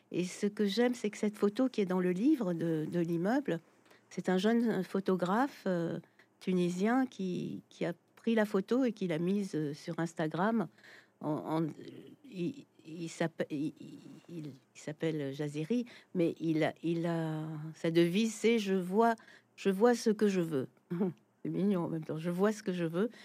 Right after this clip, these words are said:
Donc, il prend les choses de la ville qu'il a, voilà, qu'il a vues. Et, et je suis très heureuse de savoir, qui, parce que c'est au dernier étage, on le voit pas vraiment, cette maison fleurie. Et qu'un jeune photographe tunisien aujourd'hui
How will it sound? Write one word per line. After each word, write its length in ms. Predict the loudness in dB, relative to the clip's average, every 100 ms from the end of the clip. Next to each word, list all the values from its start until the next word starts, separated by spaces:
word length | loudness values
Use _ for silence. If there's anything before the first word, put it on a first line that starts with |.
| -20 -4
Donc, 180 | -2 0
il 60 | -4
prend 240 | 0 2
les 140 | 4
choses 340 | 2 6 6 8
de 100 | 6
la 180 | 8 4
ville 380 | 4 4 4
qu'il 300 | 0 -2 2
a, 260 | 2 2 2
voilà, 360 | 2 4 2 0
qu'il 200 | -4 -2
a 60 |
vues. 300 | -2 -4 -4
Et, 200 | -2 -4 -4
et 100 | -8
je 140 | -6 -6
suis 240 | -8 -20 _
très 300 | -4 0 2
heureuse 340 | 2 2 0 -2
de 140 | -6
savoir, 480 | -6 -10 -4 -2 -2 _ _ -20 -20 _
qui, 100 | -14
parce 220 | -8 -8 -8
que 80 |
c'est 120 | -6 -2
au 80 |
dernier 360 | 0 0 0 -2 -4
étage, 400 | 0 2 2 0
on 80 | -2
le 40 |
voit 140 | -2
pas 160 | -2 -2
vraiment, 340 | 0 2 2
cette 220 | 0 -4 -2
maison 260 | -2 -2
fleurie. 380 | -4 -4 -2 -4 -8 _ -20 _ -10
Et 80 | -2
qu'un 220 | 0 0
jeune 440 | 2 4 4 2
photographe 600 | -2 -4 -2 0 -2 -4
tunisien 500 | -4 -2 -2 0 0
aujourd'hui 560 | 0 -2 -4 -2 -2